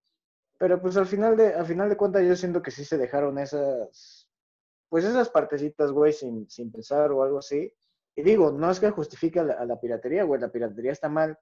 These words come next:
A mí no me gustaría, güey, que, que falsifiquen mi trabajo, güey, que, o sea, que lo pirateen, güey, lo que sea. Pero, pues sí, güey, yo siento que a huevo, ahí, shout out para, para Trauma, güey, pero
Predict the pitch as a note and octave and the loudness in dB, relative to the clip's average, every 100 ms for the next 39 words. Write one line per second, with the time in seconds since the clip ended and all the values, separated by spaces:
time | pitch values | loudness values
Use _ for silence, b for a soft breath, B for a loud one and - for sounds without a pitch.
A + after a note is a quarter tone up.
0 | _ _ _ _ - B2+ D3+ G3 E3+ C3 | _ _ _ _ -4 -2 0 0 0 -4
1 | - C#3 D3 C#3+ C#3+ C#3 B2 A2+ A2 A2 | -4 0 2 2 0 -2 -6 -4 -4 -4
2 | G#2+ G#2+ G2+ D#2+ _ _ _ - A#2 A#2 | -6 -6 -10 -14 _ _ _ -8 -8 -8
3 | A#2 - D#3 D3+ B2+ A#2 D3 D#3+ D3+ C#3+ | -12 -10 -8 -6 -8 -4 -4 -2 -4 -2
4 | C3+ B2+ A#2 A2 G#2+ G#2 G2+ _ _ _ | -4 -4 -8 -6 -8 -10 -16 _ _ _
5 | _ A#2+ C3 B2+ B2+ B2+ C3 B2+ C3+ C#3 | _ -10 -4 -4 -6 -6 -6 -2 0 0
6 | G3 D#3+ C3 B2 - D#3 C#3 - _ _ | 0 -2 -4 -6 -10 -6 -6 -6 _ _
7 | _ _ _ _ _ _ _ D3+ D3 C#3+ | _ _ _ _ _ _ _ 2 4 4
8 | C#3+ C#3 C#3 - D#3 D#3 A#3+ G#3+ F3 F#3 | 4 4 2 0 -4 -2 0 2 4 2
9 | G3+ F#3+ E3 B2+ A#2+ A#2 A2+ A2+ A2+ A2 | 2 0 0 2 2 0 0 0 0 -6
10 | _ _ A#2+ C3+ C#3+ B2+ A#2+ C3 C3+ C3 | _ _ -4 -2 0 0 -2 -4 -4 -4
11 | B2+ A#2 _ _ _ - D#3 D3+ D3+ - | -6 -8 _ _ _ -4 2 2 2 -2
12 | A#2+ A2 G#2+ A2 A2 D3 D#3 D#3 E3 F#3 | -4 -4 -4 -8 -6 -6 -4 -4 -4 -4
13 | F#3 A#2+ A#2+ A#2 A2 G#2 | -4 -4 -4 -6 -8 -12